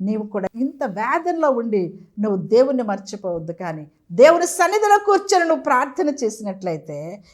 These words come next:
ఇంకా అవసరమైతే ఉపవాసముతో నువ్వు ప్రార్థన చేసినట్లయితే నీ దుఃఖము ఆశీర్వాదకరంగా మార్చబడుతుంది, నీ వేదన, నీ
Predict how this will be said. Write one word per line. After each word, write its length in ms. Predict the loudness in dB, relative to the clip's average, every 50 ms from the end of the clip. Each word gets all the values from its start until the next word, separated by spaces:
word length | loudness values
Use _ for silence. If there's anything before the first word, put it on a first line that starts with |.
| _ -4
ఇంకా 360 | -2 -2 -2 0 2 4 4
అవసరమైతే 500 | 2 2 2 0 2 2 2 2 6 4
ఉపవాసముతో 840 | 4 4 6 6 6 8 8 8 6 4 4 -2 0 -2 0 -2 0
నువ్వు 200 | 0 0 -2 0
ప్రార్థన 400 | 0 0 0 0 0 -4 -6 -6 -6 -6
చేసినట్లయితే 800 | -8 -8 -8 -10 -10 -12 -10 -10 -10 -10 -10 -10 -10 -12 -12 -12 -16 _ _ _ -6
నీ 220 | -2 2 2 2
దుఃఖము 560 | 2 2 -2 -2 -2 0 -2 -2 -2 -2 -6 -4
ఆశీర్వాదకరంగా 880 | -6 -6 -6 -6 -8 -6 -2 -2 -2 -2 -4 -8 -10 -10 -10 -8 -8 -10
మార్చబడుతుంది, 960 | -10 -10 -12 -12 -10 -8 -8 -8 -6 -8 -6 -4 -4 -4 -6 -8 -14 -20 -8 _
నీ 140 | 2 2 2
వేదన, 880 | 4 4 6 8 8 8 6 4 2 0 0 2 2 2 2 0 0 0
నీ 280 | 0 0 0 -2 -8